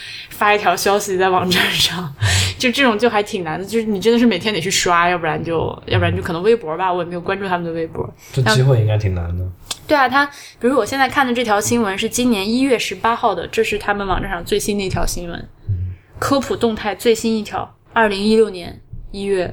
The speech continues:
Speaker 1: 十八号晚上开放观测月球。根据天气预报，二零一六年一月十八日夜晚天气较好，北京天文馆幺三零望远镜对公众开放观测月球，开放时间为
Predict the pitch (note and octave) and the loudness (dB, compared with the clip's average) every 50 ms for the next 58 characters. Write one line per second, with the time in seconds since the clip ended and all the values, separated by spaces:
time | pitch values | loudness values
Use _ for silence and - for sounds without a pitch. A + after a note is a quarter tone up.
0 | - - - - - F3 F3 F#3+ F3+ F3+ - F#3 E3 D#3+ D#3+ - - F3+ F3 F3+ | -8 -4 -2 0 0 0 0 0 0 0 0 0 0 0 0 -2 0 0 0 0
1 | - - - G#3+ F#3 F3 - - A3 - - F#3+ - - - - - - - A3+ | 0 0 0 -2 -2 -2 0 -2 -2 -2 -4 -16 -16 -14 -16 -16 -12 -2 0 2
2 | G#3+ A3+ A#3 - - A3+ G#3 A3+ A#3 G#3 G#3 - F3+ D#3+ F3+ F#3 C4 C#4 C#4 C#4+ | 2 2 0 2 2 2 2 4 2 2 0 -2 -6 -8 -2 -2 -2 -2 -2 -4
3 | C4+ A#3+ D4 C#4 C4+ C4 C4+ A#3+ A#3 A#3 A3 G#3+ A3 G#3+ G#3 G#3+ A3+ A#3 A3+ G#3+ | -6 -2 -2 -2 -2 0 0 0 2 2 2 2 2 0 0 2 2 2 2 2
4 | G3 F#3 F#3 G3 G#3+ A3 G#3+ G3+ - G3+ F#3 G3 G3 G#3 G3+ G3+ G#3 G#3 F#3+ F3 | 0 -4 -4 -2 0 0 0 0 0 -4 -2 0 0 2 2 2 2 2 0 0
5 | D#3 E3 - - A3 A3 A3+ - - G#3+ F#3 - G3+ F3 F3+ - - - - - | -2 -4 -6 -4 -2 -2 -2 -2 -4 -6 -2 0 0 0 0 -2 -6 -8 -8 -18
6 | - - - - - - - - - - - F3+ F3+ F3 G3 G#3 G#3+ A3+ A#3 G3+ | -18 -20 -18 -16 -16 -14 -14 -16 -14 -6 0 0 0 2 0 -2 2 0 0 0
7 | G3+ G#3 G#3 F3 E3+ F#3 F#3+ G3 - G#3+ G3+ F#3+ F3+ F3+ G3 G3 F#3 E3 D3+ - | 0 0 0 0 0 0 -2 0 0 -2 -2 -2 -2 0 0 0 0 0 -2 -4
8 | F#3+ F3+ F3 F#3+ F3+ F3 F#3 F#3 F3+ F3+ F3 - - F3 - F#3+ E3 E3 E3+ - | -6 -6 -4 -4 -4 -4 -4 -6 -4 -6 -6 -6 -8 -6 -4 -4 -6 -4 -4 -4
9 | F3+ F3+ - - F#3 F3 E3+ E3 E3 - - D3 - - A3 G#3 G#3+ A3 F#3+ - | -4 -4 -2 -4 -2 -2 -2 -2 -2 -4 -6 -6 -4 -2 -2 -2 -2 -2 -2 -4
10 | - - E3+ D#3+ - G3 G3 G3+ G3+ E3+ D#3 D3+ D#3+ F3 F3 | -6 -8 -8 -8 -6 -6 -4 -4 -2 0 2 2 2 0 -2